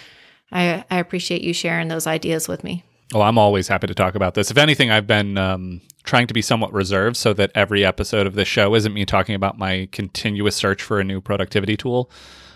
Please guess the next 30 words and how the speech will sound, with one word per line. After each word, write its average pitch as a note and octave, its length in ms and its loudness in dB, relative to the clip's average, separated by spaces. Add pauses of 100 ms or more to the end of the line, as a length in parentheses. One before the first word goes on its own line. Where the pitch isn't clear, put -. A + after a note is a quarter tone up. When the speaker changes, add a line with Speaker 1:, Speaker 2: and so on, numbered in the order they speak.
(220)
Speaker 2:
I'm A#2 100 0
still C#3+ 460 4
in C3+ 160 2
things. B2+ 580 0
I'm A2 80 -4
not A2+ 240 2
super A2 240 -2
happy G#2+ 300 2
about G2+ 320 4
it. G#2 100 2
I G2 100 2
keep - 320 -2
looking A2+ 260 0
at F#2+ 120 -6
TickTick. - 720 -2
I A2+ 60 -6
want B2+ 240 2
Todoist C3+ 400 2
to C#3 100 0
work, C3 240 2
but F#2+ 120 -2
it E2+ 100 -4
doesn't. A2 380 2
OmniFocus A2+ 720 0
calls A2+ 340 2
to A2+ 100 -6
me. A2 280 -2 (760)
I - 40 -6
have C#3+ 220 2
a, A2+ 480 2